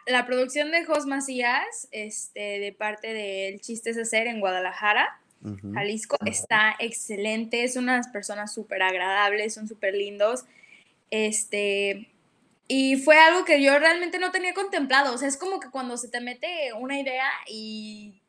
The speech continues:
Speaker 1: se te mete como que lo terco, así me pasó.
Speaker 2: <laughs>
Speaker 1: O sea, dije, yo cuando escribí la canción, yo ya tenía en mi mente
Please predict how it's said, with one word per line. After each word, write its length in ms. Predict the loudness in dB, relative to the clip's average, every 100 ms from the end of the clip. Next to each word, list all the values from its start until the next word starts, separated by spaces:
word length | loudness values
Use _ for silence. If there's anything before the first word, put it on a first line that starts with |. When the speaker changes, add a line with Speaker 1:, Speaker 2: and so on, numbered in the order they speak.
| _
Speaker 1:
se 160 | -10 -8
te 100 | -6
mete 240 | -6 -6
como 220 | -6 -8 -4
que 320 | -2 -2 -2
lo 200 | -2 -4
terco, 640 | 2 2 2 0 -2 -2 0
así 320 | 2 0 -6
me 120 | -6
pasó. 240 | -6 -8 -8
Speaker 2:
<laughs> 300 | -12 -16 -20 _ -20 -20 -14
Speaker 1:
O 60 | -2
sea, 140 | 0
dije, 440 | 0 -2 -4 -4 0
yo 120 | 4 6 4 0
cuando 200 | 0 0
escribí 360 | 0 -2 -6 -2
la 120 | -2
canción, 460 | -2 -4 -2 -2 -2
yo 80 |
ya 160 | -2 -2
tenía 460 | -6 -6 -6 -6 -6
en 180 | -10 -10
mi 100 | -8
mente 480 | -8 -8 -6 -4